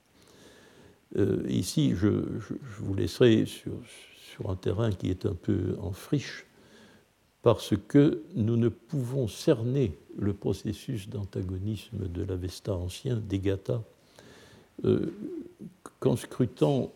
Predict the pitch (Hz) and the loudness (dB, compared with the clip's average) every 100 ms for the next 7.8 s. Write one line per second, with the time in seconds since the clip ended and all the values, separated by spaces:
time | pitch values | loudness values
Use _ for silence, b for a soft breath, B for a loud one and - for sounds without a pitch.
0 | - - 107 110 - 147 - 123 107 113 | -12 0 4 4 2 0 0 0 0 0
1 | 113 - - - 110 101 92 107 98 107 | 0 -2 -4 -2 0 0 0 0 2 2
2 | 101 - 113 98 95 - 95 90 90 101 | 0 0 -2 -2 -4 -6 -8 -6 -8 -10
3 | 92 95 - 110 - 131 - B B B | -14 -16 -18 -12 -8 -8 -8 B B B
4 | - - 110 110 - 190 185 - 135 127 | -4 2 2 2 2 2 2 -4 -4 -2
5 | 123 117 - - 170 156 - b b b | -4 -4 -6 -2 -2 -4 -14 b b b
6 | b b _ - - 98 117 123 120 101 | b b _ -20 -10 0 0 0 -6 -6
7 | 101 127 131 - 104 82 90 | -4 -2 -4 -4 -8 -10 -12